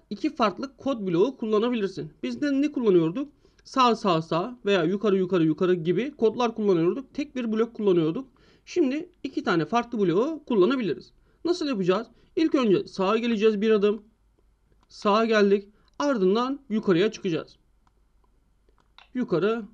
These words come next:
diyorum arkadaşlar. Çalıştıralım. Evet, hedefimize ulaştık ve beşinci bölümü tamamladık. Sonraki adım diyorum. Haydi Kuçuba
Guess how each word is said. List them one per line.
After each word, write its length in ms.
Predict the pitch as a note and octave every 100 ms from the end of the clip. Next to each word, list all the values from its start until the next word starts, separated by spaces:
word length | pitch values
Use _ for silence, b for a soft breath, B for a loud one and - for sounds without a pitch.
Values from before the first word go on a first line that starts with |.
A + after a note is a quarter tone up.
| _
diyorum 220 | G#3 F#3 D#3
arkadaşlar. 560 | D#3 C#3+ D#3 A3+ A#3+
Çalıştıralım. 640 | C#4+ C4+ G3+ F#3+ E3+ A#3 - _ _ _ _ - _ _ _ _ _ _ _ _ _ _ _ _ _ _ _ _ _ _ _ _ _ _ _ _ _ _ _ _ C4
Evet, 320 | F3+ D3 - -
hedefimize 760 | C4 G3 E3 D#3 G#3+ C#4 A#3 -
ulaştık 680 | G3+ F3+ E3 A3 B3 - G#3
ve 120 | F#3+
beşinci 380 | G#3 A#3 G#3 D#3+
bölümü 360 | C#3+ G#3 C4+
tamamladık. 460 | A3 F#3+ D3+ C3 - _ _ _ _ _
Sonraki 420 | - E4 D4 A3+
adım 200 | F#3+ F3+
diyorum. 320 | D#3+ D#3+ A3+ - _ _ _ _ _ _ _ _ _ _ _ _ _ _ _ _ _ _ _ _ _ _ _
Haydi 400 | - D4+ G#3 D#3+ -
Kuçuba 580 | - A#3+ G3 A#3 C4 -